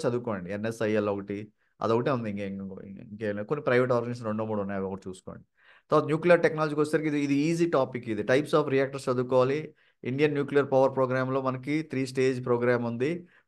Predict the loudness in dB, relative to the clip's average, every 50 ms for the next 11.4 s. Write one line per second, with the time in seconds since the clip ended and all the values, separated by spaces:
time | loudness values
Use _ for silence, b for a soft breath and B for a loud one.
0 | _ -2 -2 -2 0 2 2 2 4 4 4 4 4 6 4 4 4 4 2 0
1 | 0 -2 0 0 0 0 -2 -4 -8 -8 -8 -8 -6 -6 -6 -6 -2 -2 0 0
2 | 2 2 2 4 4 4 4 2 2 0 0 0 0 0 0 -2 -6 -8 -8 -6
3 | -2 -2 0 0 0 -2 -2 -2 -2 0 -2 -2 0 0 0 0 0 -2 -4 -4
4 | -2 -2 -4 -4 -4 -4 -4 -4 -4 -2 0 0 2 2 2 2 2 2 0 0
5 | 0 2 2 4 4 4 2 2 0 -4 -10 -10 -10 -8 -8 -6 -8 -6 -4 -4
6 | -2 -2 -2 -2 -4 -4 -4 -4 -2 -2 -2 -2 -4 -4 -8 -12 -8 -4 -2 -2
7 | -2 -2 -4 -6 b b b b b b 0 2 4 4 4 2 0 -2 -4 -6
8 | -4 -2 0 0 0 0 -2 -4 -4 -4 -6 -8 -10 -8 -6 -6 -6 -6 -8 -6
9 | -8 -8 -8 b b b b b b _ _ -12 -8 -6 -4 -4 -2 -2 -2 0
10 | 0 -2 -2 -4 -8 -14 _ _ _ _ _ _ _ _ -12 -10 -8 -6 -6 -6
11 | -4 -2 -2 -2 -2 -4 -6